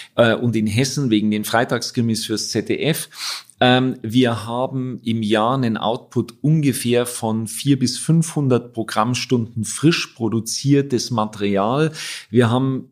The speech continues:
viertausend Spielfilme, zwölftausend Programmstunden, lizenzieren zweihundertachtzig Filme im Home Entertainment, physisch, digital pro Jahr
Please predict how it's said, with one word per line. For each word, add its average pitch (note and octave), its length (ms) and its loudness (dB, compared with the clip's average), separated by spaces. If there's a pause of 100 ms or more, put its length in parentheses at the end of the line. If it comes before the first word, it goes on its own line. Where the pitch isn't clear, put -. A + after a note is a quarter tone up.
viertausend B2+ 840 0
Spielfilme, D3+ 1000 0
zwölftausend B2+ 840 -2
Programmstunden, C3 1160 -2 (300)
lizenzieren C3 1400 0 (180)
zweihundertachtzig B2+ 1300 0
Filme C3 480 0
im A2 280 -2
Home C#3 220 2
Entertainment, B2 760 -2
physisch, C3+ 560 0
digital C3 600 0
pro A2+ 220 0
Jahr A2+ 360 2